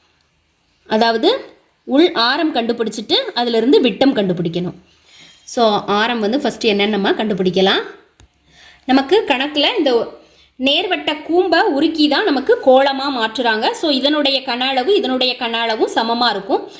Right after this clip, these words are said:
So, கூம்பின் கன அளவு equal to உள்ளீடற்ற கோளத்தின் கன அளவு. நம்ம ஃபார்முலாவை எடுத்து எழுதுறோம். ஒன் பை த்ரீ பை ஆர் ஸ்கொயர் ஹெச் equal to உள்ளீடற்ற கோளத்தின் கன அளவுக்கு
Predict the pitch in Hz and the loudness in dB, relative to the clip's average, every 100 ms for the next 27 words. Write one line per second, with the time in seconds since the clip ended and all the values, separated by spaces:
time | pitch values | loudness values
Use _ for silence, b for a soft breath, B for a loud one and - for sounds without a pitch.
0 | B - 339 302 349 403 403 370 277 277 | B -4 -2 4 4 4 2 0 -2 0
1 | 277 269 262 262 269 247 339 508 - 262 | 0 -2 -2 -2 -2 -2 0 -2 -2 -2
2 | 294 381 320 320 294 233 240 226 269 523 | 2 2 2 -2 -2 0 0 0 -2 -2
3 | 277 226 196 190 185 185 185 B B B | -2 -2 -2 -2 -2 -2 -2 B B B
4 | 269 311 392 254 269 285 277 226 254 240 | 2 2 4 0 0 -2 -2 -4 -2 0
5 | 226 277 466 240 240 254 254 - 302 508 | 0 0 2 0 0 -2 -4 -2 0 -2
6 | - - _ 247 285 466 - - _ _ | -6 -20 _ 0 0 -2 -6 -20 _ _
7 | _ 233 262 311 - 285 262 269 262 254 | _ -2 0 -2 0 0 2 -2 -4 -6
8 | - - 247 247 233 220 403 339 277 370 | -6 -4 -4 0 -2 0 0 2 4 4
9 | 370 - 311 269 240 254 269 269 233 240 | 2 0 -4 0 -2 0 -2 -2 -2 -2
10 | 226 208 - 403 | -2 -4 -2 -2